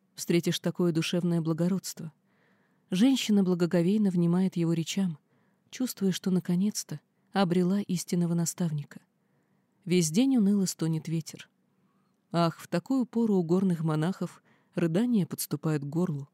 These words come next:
вздыхает Содзу, и, услыхав его слова, женщина думает: «А ведь и я теперь горный монах. Потому-то, наверное, и слёзы льются бесконечным потоком».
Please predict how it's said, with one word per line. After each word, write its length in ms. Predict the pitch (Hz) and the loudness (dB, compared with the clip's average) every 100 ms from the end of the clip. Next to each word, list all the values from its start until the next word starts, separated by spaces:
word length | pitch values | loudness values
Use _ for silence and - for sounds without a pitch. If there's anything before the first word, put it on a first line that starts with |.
| _ | _
вздыхает 500 | 151 143 151 156 151 | -4 -4 -2 -4 -6
Содзу, 480 | - 214 180 170 175 _ _ _ _ _ - | -6 -6 -4 -4 -4 _ _ _ _ _ 2
и, 100 | 196 | 2
услыхав 480 | 196 185 - 214 | 4 2 2 -2
его 180 | 180 180 | 0 0
слова, 420 | - 170 160 196 - _ | 0 0 0 -2 -6 _
женщина 520 | 170 160 170 - 170 160 | -2 0 2 2 0 2
думает: 500 | 208 170 143 - _ _ _ _ _ _ _ | 2 2 -2 -10 _ _ _ _ _ _ _
«А 100 | 180 | 4
ведь 220 | 180 - | 4 4
и 40 | 180 | 2
я 160 | 226 | 2
теперь 300 | - 196 156 | 0 -2 -2
горный 300 | - 160 165 | 0 0 0
монах. 460 | 160 165 151 - - _ _ _ _ _ - | 0 0 -2 -6 -18 _ _ _ _ _ -4
Потому-то, 460 | 196 185 190 240 | 2 4 4 4
наверное, 580 | 214 170 185 202 190 175 _ _ _ | 4 4 2 2 0 -2 _ _ _
и 100 | 196 | -2
слёзы 400 | - 185 247 226 | 0 2 2 2
льются 380 | 156 156 156 - | 0 -2 -2 -4
бесконечным 640 | 156 - 160 165 - 165 | -6 -4 -2 -2 -2 -4
потоком». 500 | 151 160 190 - 151 | -4 -4 -4 -6 -10